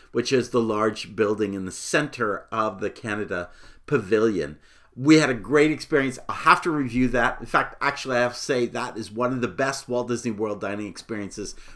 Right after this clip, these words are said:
we've had a long time and a good value. So come back to me on that later. So full by the end of that experience, we didn't want any dessert. We ended up walking around and doing a number of things. And then we kind of finished out the day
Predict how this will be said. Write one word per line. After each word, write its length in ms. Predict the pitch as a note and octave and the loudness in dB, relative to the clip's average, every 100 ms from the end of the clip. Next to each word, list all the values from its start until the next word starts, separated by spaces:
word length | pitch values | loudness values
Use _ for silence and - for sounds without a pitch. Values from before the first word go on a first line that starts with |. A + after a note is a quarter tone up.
| - | -10
we've 180 | A#2 A2 | -6 -4
had 200 | A#2+ G#2 | -2 -2
a 80 | E2+ | -2
long 360 | G2 A2 B2 C3 | -4 -2 -2 0
time 240 | B2+ A#2+ - | -2 -4 -6
and 320 | B2+ C#3+ E3 - | -4 -2 -4 2
a 140 | B2 | 2
good 320 | G2+ C3 D3 | 4 6 6
value. 600 | C3 A#2 A#2+ C3 A2 D#2+ - - | 4 4 4 4 2 -2 -6 -20
So 340 | - - B2+ B2+ - | -4 0 0 -4 -16
come 200 | - E3 | -2 0
back 240 | D#3+ E3+ - | 6 4 4
to 100 | F#3 | 0
me 220 | D#3+ C#3+ | 2 0
on 280 | - A#2 G#2+ | 0 -4 -2
that 280 | B2 C3 - | 2 2 4
later. 360 | A#2 G#2+ F2+ - - - | 0 0 -2 -8 -20 -18
So 320 | - - G#3+ A3 | -8 4 6 6
full 460 | - F3+ C3 A#2+ | 4 6 8 6
by 220 | B2 C3 | 4 2
the 160 | A#2+ B2+ | 2 2
end 140 | C3+ | 0
of 80 | C#3+ | 0
that 160 | B2 A2+ | 0 0
experience, 580 | G2+ - C#3 A#2+ A2 - | -2 -2 0 0 -2 -6
we 400 | A#2+ B2 C#3+ D#3 | -8 -2 0 2
didn't 280 | D3 B2+ | 2 2
want 160 | A#2 A#2 | 2 2
any 160 | A2 G2 | 0 -2
dessert. 520 | F#2+ - G#2 G2+ - - - - B2+ | -6 -2 -2 -2 -6 -16 -20 -12 4
We 160 | C#3 | 6
ended 180 | D#3+ E3 | 6 6
up 160 | C#3+ B2+ | 2 4
walking 400 | B2+ B2+ - C3+ | 4 4 4 0
around 600 | A#2 A#2+ A#2 A#2 A#2 G2 | 2 2 2 2 0 -2
and 140 | F2 | -2
doing 260 | A2+ C#3 C3+ | 2 2 2
a 100 | A#2+ | 0
number 220 | A2 A2 | 2 0
of 100 | G#2 | 0
things. 400 | A#2+ A2+ A2+ - | -2 -2 -4 -8
And 120 | C#3 D3+ | -6 -2
then 100 | D#4+ | 0
we 100 | G4 | 0
kind 220 | B3 F3+ | 2 2
of 60 | |
finished 500 | - - E3 F3+ - | -2 0 2 2 0
out 240 | C#3+ C#3 C3+ | 0 0 0
the 100 | A2+ | -4
day 460 | F2 G2 F#2 B2+ | -2 0 0 -2